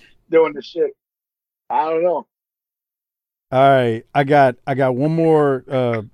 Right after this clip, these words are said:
Speaker 1: actually two more questions. I, and Joe Ice, I'm gonna get to this one next time. Joe does wanna know why Harper hasn't ethered anybody yet. Luke, you and I need to talk about that one day, but,
Speaker 2: Uh,
Speaker 1: uh,
Speaker 2: yeah, we
Speaker 1: let's
Speaker 2: do. Hey, fuck
Speaker 1: <laughs>
Speaker 2: Harper. I text that bitch. I text that bitch twice this weekend. No response.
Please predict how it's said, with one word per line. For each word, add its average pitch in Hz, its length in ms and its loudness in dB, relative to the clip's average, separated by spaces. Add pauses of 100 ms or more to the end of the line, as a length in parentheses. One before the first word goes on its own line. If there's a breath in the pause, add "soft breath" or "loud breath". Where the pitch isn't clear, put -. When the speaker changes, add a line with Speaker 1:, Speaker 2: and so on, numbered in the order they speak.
(120)
Speaker 1:
actually 180 240 -4
two 185 140 -4
more 160 160 0
questions. 127 440 -4
I, 127 120 0
and 143 280 -6
Joe 170 240 2
Ice, 147 220 0
I'm 165 80 -4
gonna 156 60 -2
get 131 180 -4
to 135 80 -6
this 123 160 -4
one 117 100 -6
next 117 200 -6
time. 110 260 -6 (380 soft breath)
Joe 147 240 2
does 143 220 2
wanna 131 160 -2
know 123 140 0
why 120 200 2
Harper 123 320 -2
hasn't 113 340 -4
ethered 123 320 -4
anybody 120 400 0
yet. 123 300 -2
Luke, 139 240 -2
you 147 120 -2
and 139 100 0
I 127 100 0
need 120 120 -2
to 110 60 -8
talk 120 240 -4
about 107 220 -6
that 120 160 -4
one 107 180 -8
day, 107 140 -6
but, 110 280 -4 (160 soft breath)
Speaker 2:
Uh, - 80 -8 (180)
Speaker 1:
uh, 117 60 -4
Speaker 2:
yeah, 175 180 2
we - 180 -6
Speaker 1:
let's 180 160 0
Speaker 2:
do. 330 260 -2 (640)
Hey, 175 180 -2
fuck 190 140 -4
Speaker 1:
<laughs> 156 100 -2
Speaker 2:
Harper. 139 340 -8 (240)
I 151 120 -20 (100)
text 185 220 -6
that 156 180 -6
bitch. 160 300 -10 (380)
I 165 100 -6 (100)
text 202 200 -6
that 170 140 -4
bitch 165 200 -8 (680)
twice 196 300 -2
this 151 140 -20
weekend. 139 480 -12
No 160 160 -2
response. 147 560 -8